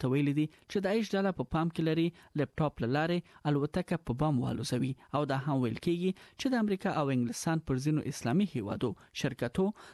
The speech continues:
د یادو الکترونیکي وسایلو پر راوړلو بندیز د همدې اسرائیلي استخباراتي معلوماتو پر بنسټ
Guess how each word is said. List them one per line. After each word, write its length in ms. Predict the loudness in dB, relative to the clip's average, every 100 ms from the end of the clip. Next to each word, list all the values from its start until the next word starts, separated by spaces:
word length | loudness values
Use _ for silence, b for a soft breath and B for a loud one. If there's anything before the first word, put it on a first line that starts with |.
| -4 -2
د 120 | 2
یادو 260 | 0 0 0
الکترونیکي 720 | -2 -4 -2 2 2 2 2 2
وسایلو 460 | 2 0 0 0 -2
پر 160 | -2 0
راوړلو 360 | 2 2 0
بندیز 340 | 0 -2 -4 -8
د 340 | -14 -4 0 0
همدې 340 | 0 0 -2
اسرائیلي 480 | -4 -2 0 2 2 -2 b -8 -4
استخباراتي 720 | -4 -2 -2 -2 0 0 0
معلوماتو 460 | 0 0 0 -4 -8
پر 180 | -8
بنسټ 420 | -6 -2 -2 -4